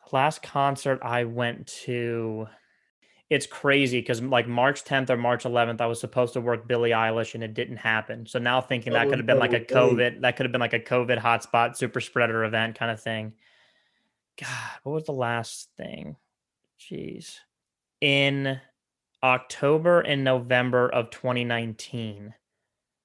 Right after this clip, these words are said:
Speaker 1: I went to Post in Jacksonville, which was insane.
Speaker 2: Oh.
Speaker 1: And
Speaker 2: Yeah. I think I've seen some videos you've posted of that concert.
Speaker 1: Yeah.
Speaker 2: Yeah, that was,
Speaker 1: Um,
Speaker 2: that was a good one.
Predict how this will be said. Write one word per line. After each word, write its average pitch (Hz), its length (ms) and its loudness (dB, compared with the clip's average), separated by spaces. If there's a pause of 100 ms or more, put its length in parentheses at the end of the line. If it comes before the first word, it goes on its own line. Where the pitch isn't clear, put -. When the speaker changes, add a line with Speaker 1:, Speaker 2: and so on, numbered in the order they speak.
(300)
Speaker 1:
I 123 100 4
went 123 200 2
to 120 80 -4
Post 131 560 2
in 120 160 -6
Jacksonville, 117 720 0
which 113 200 -4
was 113 240 -6 (540)
insane. 113 800 -6 (260)
Speaker 2:
Oh. 95 640 -6 (400)
Speaker 1:
And 123 480 2
Speaker 2:
Yeah. 202 120 6
I - 40 6
think - 40 -8
I've - 80 -20
seen 120 260 -2 (220)
some 131 200 4
videos 127 380 6
you've 104 160 -4
posted 101 300 0
of 95 60 -4
that 98 180 -6
concert. 120 380 4
Speaker 1:
Yeah. 110 120 -6 (560)
Speaker 2:
Yeah, 110 280 0
that 127 180 6
was, 120 100 4
Speaker 1:
Um, 113 260 -2
Speaker 2:
that 120 80 -2
was 113 140 -2
a - 40 -12
good 107 200 -6
one. 85 340 -12